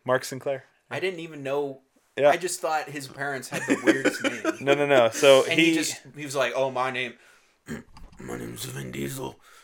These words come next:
Speaker 2: I gotta get into cars, <clears throat> but I'm not that good, so I'm gonna just be an actor about cars."
Speaker 1: <laughs> Yeah, no, so
Speaker 2: That
Speaker 1: he
Speaker 2: is so
Speaker 1: got,
Speaker 2: funny.
Speaker 1: he got hit with a sexual abuse, um, case.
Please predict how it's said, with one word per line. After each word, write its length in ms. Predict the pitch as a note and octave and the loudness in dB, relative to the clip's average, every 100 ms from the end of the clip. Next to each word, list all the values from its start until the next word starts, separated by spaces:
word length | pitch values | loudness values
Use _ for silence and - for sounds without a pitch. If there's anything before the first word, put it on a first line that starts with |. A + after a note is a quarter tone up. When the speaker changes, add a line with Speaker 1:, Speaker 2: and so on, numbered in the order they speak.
| _ _ - | _ _ -16
Speaker 2:
I 100 | - | -10
gotta 240 | B2+ A#2+ | -10 -10
get 180 | G#2 G2+ | -12 -14
into 180 | A#2+ - | -14 -12
cars, 600 | - C#3 - C3+ - - - B2 - - _ _ | -8 -4 -4 -4 -8 -12 -14 -14 -16 -20 _ _
<clears throat> 540 | _ _ _ _ _ | _ _ _ _ _
but 160 | F3+ D#3+ | -2 -2
I'm 100 | D3 | -4
not 160 | C3+ | -8
that 140 | C3+ B2+ | -10 -10
good, 240 | C3+ C#3 | -10 -10
so 140 | - C3 | -10 -12
I'm 80 | |
gonna 200 | B2+ A#2+ | -12 -12
just 200 | A2 A2 | -14 -16
be 120 | - A2+ | -16 -16
an 60 | |
actor 420 | A2 G#2+ - A#2 G#2+ | -14 -16 -16 -16 -14
about 300 | G#2 G2+ G2+ _ _ _ | -14 -18 -18 _ _ _
cars." 420 | B2 A2 G#2+ G#2+ _ _ | -16 -14 -16 -20 _ _
Speaker 1:
<laughs> 500 | - - C#3 - B2+ - - - - - | -14 -10 -10 -8 -10 -10 -18 -20 -20 2
Yeah, 180 | B2 B2 | 6 8
no, 160 | B2 | 6
so 80 | E3 | 4
Speaker 2:
That 100 | F#3+ | 4
Speaker 1:
he 60 | D3 | 6
Speaker 2:
is 60 | |
so 60 | D3 | 8
Speaker 1:
got, 260 | C3+ B2 - | 8 6 0
Speaker 2:
funny. 220 | - A2+ | -20 -8
Speaker 1:
he 100 | C3 | 0
got 140 | D3 A#2+ | 2 4
hit 100 | A#2+ | 2
with 120 | A#2+ | 6
a 200 | A2+ A2+ | 6 4
sexual 560 | - B2 B2+ A#2 A2+ - - | 2 -2 0 0 0 -2 -10
abuse, 680 | A2+ G#2+ A2+ A#2 - - - _ _ | -12 -8 -8 -8 -8 -10 -14 _ _
um, 360 | - F#2+ F#2 F#2+ | -10 -8 -8 -12
case. 560 | - A#2 A2+ A2+ - | -4 -2 -2 -6 -12